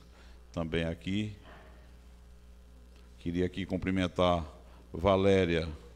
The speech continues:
presidente do C D L, aqui representando o comércio. O Arnaldo também Souza ligou, que não podia, não pôde ver, mandou, tá,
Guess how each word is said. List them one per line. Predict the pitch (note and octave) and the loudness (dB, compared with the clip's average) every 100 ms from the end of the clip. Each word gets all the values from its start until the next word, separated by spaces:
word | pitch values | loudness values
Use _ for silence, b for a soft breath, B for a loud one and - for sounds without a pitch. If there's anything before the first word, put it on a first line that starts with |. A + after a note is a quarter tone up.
| B B B - | B B B -8
presidente | F#2+ F#2+ F2+ F2+ F#2 - - - | -2 0 0 0 0 -2 -10 -8
do | E2+ | -6
C | - G2 | 0 0
D | F2+ | 4
L, | F2+ F2+ E2 D#2 - - - - - - - - - - - - | 4 2 0 -4 -10 -18 -20 -20 -20 -20 -20 -20 -20 -20 -18 -10
aqui | E2+ E2+ | -6 0
representando | F#2 F2+ F#2 F#2 F2+ F2+ F2 F2 | 0 2 2 2 -2 -2 -2 -2
o | |
comércio. | F2 E2 F2 G2+ G#2+ - - G2 - B B B - - | -2 2 4 6 6 2 -10 -14 -18 B B B -20 -2
O | F#2+ | 4
Arnaldo | G#2 G2 G2+ F#2+ F#2 F2 F2 D#2+ D#2+ D#2 - - - - - - - - - | 4 4 6 6 6 2 -4 -4 -8 -12 -20 -20 -20 -20 -20 -20 -20 -18 -8
também | F2 F2 F2+ | -6 -2 -2
Souza | - G#2 G2 | 0 2 2
ligou, | G2+ G2+ F#2 F#2+ F2+ E2 - B B | 2 2 2 2 2 -4 -18 B B
que | G2+ | 0
não | G#2+ A#2 A2+ | 4 4 4
podia, | A2 G#2 A2 A2+ | 2 2 2 2
não | A2 A#2 F#2+ | 0 -2 -2
pôde | G#2 G2+ G2 | -2 0 -2
ver, | F#2 G2+ | 0 0
mandou, | G#2 G2+ G2+ G2+ | 0 -2 0 0
tá, | G#2 G2 | -2 -4